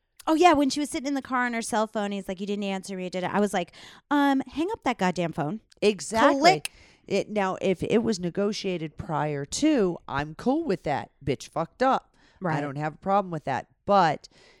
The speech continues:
Speaker 2: since he didn't negotiate anything and didn't put, you know, "When I call you, answer by the second ring," or, you know, whatever,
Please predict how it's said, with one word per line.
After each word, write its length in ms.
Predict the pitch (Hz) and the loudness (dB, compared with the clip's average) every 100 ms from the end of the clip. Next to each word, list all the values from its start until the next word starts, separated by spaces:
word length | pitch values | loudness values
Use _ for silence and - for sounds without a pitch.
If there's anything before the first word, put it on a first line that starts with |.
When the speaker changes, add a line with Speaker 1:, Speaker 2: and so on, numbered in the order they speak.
| _ | _
Speaker 2:
since 400 | - 208 175 - - | -6 -4 -4 -6 -16
he 600 | - - 240 254 240 202 147 _ _ _ _ | -18 -8 -4 -2 -4 -6 -10 _ _ _ _
didn't 380 | 220 233 220 - | 2 2 2 -8
negotiate 680 | 165 147 160 151 - 139 - | -8 -4 -4 -4 -2 -2 -2
anything 480 | 135 135 139 135 135 | -6 -10 -12 -14 -12
and 120 | - | -10
didn't 360 | 151 196 208 - | -4 -4 -4 -14
put, 420 | - 208 196 - - - | -2 0 0 -2 -16 -20
you 160 | _ 170 | _ -2
know, 100 | 165 | 0
"When 200 | 143 143 | -2 -4
I 100 | 143 | -6
call 260 | - 175 170 | -2 0 2
you, 200 | 165 - | 0 -6
answer 760 | 156 160 147 - 156 156 147 - | -6 -6 -6 -6 -6 -4 -8 -10
by 240 | 143 156 | -4 -4
the 100 | 139 | -4
second 360 | - 135 - - | -6 -8 -10 -12
ring," 380 | 175 190 180 160 | -6 -4 -4 -6
or, 160 | 127 - | -12 -10
you 140 | 156 | -10
know, 100 | 139 | -10
whatever, 640 | 127 170 185 175 156 156 | -4 2 4 2 0 -4